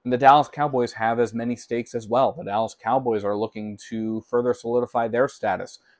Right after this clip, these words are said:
They're looking for their first win against a legitimate team. They're looking to solidify their status as contenders for that N F C East title. They also can clinch a playoff berth this week with a win and a lot of help. And even putting all of that aside for this specific game,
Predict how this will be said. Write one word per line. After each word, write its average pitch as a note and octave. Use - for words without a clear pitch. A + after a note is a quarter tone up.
They're B2+
looking C3
for C3
their B2+
first A#2+
win A#2
against A2+
a A2+
legitimate A2+
team. C3
They're C3
looking C3+
to B2+
solidify B2
their A#2+
status A2+
as A2+
contenders C3+
for A2+
that G#2+
N G#2+
F A2+
C A#2
East G#2+
title. C3+
They B2+
also C#3+
can G#2
clinch A2+
a G#2+
playoff G2+
berth G2+
this G2
week G2
with G#2+
a G#2+
win G#2
and G#2+
a A#2
lot A#2
of B2
help. C3+
And C3+
even F#3+
putting E3
all B2+
of B2
that B2
aside A#2+
for A2+
this A#2+
specific A2+
game, A2+